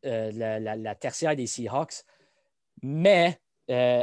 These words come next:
à cause du manque de pression, oui, on a perdu un Jadavion, euh, Jadeveon Clowney. Euh, il y a, il y a personne qui est capable de mettre la pression pour les Seahawks. Puis c'est seul,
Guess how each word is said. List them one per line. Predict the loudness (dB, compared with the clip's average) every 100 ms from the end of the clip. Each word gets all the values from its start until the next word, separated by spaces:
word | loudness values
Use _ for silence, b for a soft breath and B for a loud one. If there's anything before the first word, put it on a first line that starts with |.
| 0
à | -2 -2
cause | 2 4 4 2
du |
manque | -2 0
de | -2
pression, | -2 -6 -4 -2
oui, | 0 0
on | -2
a |
perdu | -2 -2 0
un | -2
Jadavion, | 0 0 0 -2 -2
euh, | -2 -2 -4 B B B -14
Jadeveon | -2 2 4 2 0
Clowney. | -2 -2 0 0 -2 -4 b b
Euh, | 0 2 2 -2 _
il | -4
y |
a, | -2
il |
y | -2
a |
personne | 2 2 2 4 4
qui | 2
est | -2
capable | 0 2
de | 2
mettre | 0 -2
la |
pression | -2 -4 -6
pour | -6
les | -8
Seahawks. | -6 -2 0 0 -8 b b
Puis | -10
c'est | -8
seul, | -6 0 2